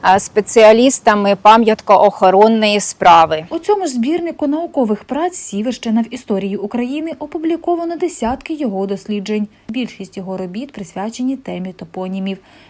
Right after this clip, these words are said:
Speaker 2: де є й розбір назви Глухова та інших міст Глухівщини.
Speaker 1: Варто також наголосити, що досліджуючи назву нашого міста Глухів, е,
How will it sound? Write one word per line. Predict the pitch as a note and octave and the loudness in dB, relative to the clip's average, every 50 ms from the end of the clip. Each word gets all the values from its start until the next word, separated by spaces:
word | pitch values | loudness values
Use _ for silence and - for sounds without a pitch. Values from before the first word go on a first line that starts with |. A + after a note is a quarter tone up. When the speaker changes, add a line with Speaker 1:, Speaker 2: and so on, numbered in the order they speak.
| - | -8
Speaker 2:
де | A3+ A3 D4 E4 F4 | -8 -6 -4 -4 -4
є | D4+ B3+ C4 | -2 -2 -2
й | B3+ A3 G#3 | -2 -2 -2
розбір | G3+ G3+ G#3+ A3 G#3+ G#3 G3 F#3+ F#3 | -2 -2 -2 -2 -2 -2 -4 -4 -6
назви | F#3+ F#3 F#3+ F#3 F#3 F#3 | -6 -6 -8 -8 -8 -10
Глухова | F3 F#3 G3 A#3 A#3 - D4 D4 D#4 D#4 D4 - _ _ - _ _ - | -8 -6 -6 -6 -6 -4 -6 -4 -4 -4 -6 -8 _ _ -20 _ _ -10
та | D4+ D4 - - | -10 -10 -10 -10
інших | G#3+ F#3+ F#3+ G3+ G#3 - - D4+ - _ - | -10 -8 -8 -8 -8 -8 -10 -14 -14 _ -12
міст | F3 F3 F3 F3+ F3 F3+ _ - | -12 -10 -8 -10 -10 -12 _ -18
Глухівщини. | F#3+ F#3 F#3 F#3+ F#3 E3 G3+ F3+ E3+ - - G3+ G3 G3 F#3+ F#3 - _ _ _ _ _ _ _ _ _ _ _ _ _ _ - | -14 -12 -10 -10 -10 -8 -10 -10 -10 -10 -10 -8 -6 -6 -8 -8 -12 _ _ _ _ _ _ _ _ _ _ _ _ _ _ 2
Speaker 1:
Варто | B3+ D4 D#4 D4+ C#4 C4+ A#3+ | 6 6 6 6 6 4 4
також | - B3+ A#3+ - - D4 C4+ - - | 4 4 0 4 6 4 4 6 4
наголосити, | B3 B3 A#3 B3 A3+ A#3 A#3+ A3+ - - D4 D4+ - B3+ A#3 | 2 4 4 4 4 4 4 2 2 0 0 2 4 2 0
що | - - - A#3+ | 2 4 2 4
досліджуючи | A3 A#3 A#3+ A3+ - - C4 C4+ C4+ A#3+ A3 G#3 A3+ A3+ A3 A3+ A3 - - B3 A3+ | 4 4 0 0 0 0 2 2 2 2 2 2 4 6 6 4 4 2 2 2 2
назву | A3 A3+ A#3 B3 B3+ C4 A#3+ G3+ G#3+ G3 G#3 A3 G#3+ G#3 | 4 6 6 6 6 6 4 0 -2 2 4 4 4 4
нашого | G#3+ G#3+ A3 G#3+ - - G#3+ G3 G#3+ G#3+ G3+ | 2 0 0 0 0 0 0 2 4 2 2
міста | G#3 A3 A#3 A#3+ - - - G#3 F#3 | 4 2 0 0 -2 0 2 2 2
Глухів, | F#3 F#3 G#3+ A#3+ B3 B3+ - - A3+ G3+ G3+ G3+ F#3 F#3 G3 | 2 2 0 0 0 0 -2 0 2 4 4 4 2 2 4
е, | F#3+ F#3 F#3 F#3 F#3 | 6 8 8 8 6